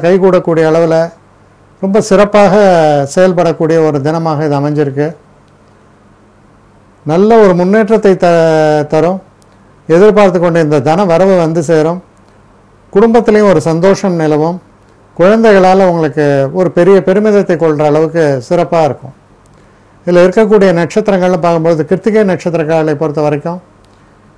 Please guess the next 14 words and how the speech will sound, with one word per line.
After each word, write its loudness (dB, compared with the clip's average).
கொஞ்சம் 0
நிதானமாகவும் 0
அவசரமாகவோ 2
இல்ல 0
படபடப்பாகவோ 2
இருக்கக்கூடிய -2
செய்கைகள் 0
எல்லாம் -2
கொஞ்சம் -4
மூட்டை -2
கட்டி -2
வச்சுட்டு -4
இருக்கணும். -8
ரோஹிணி 4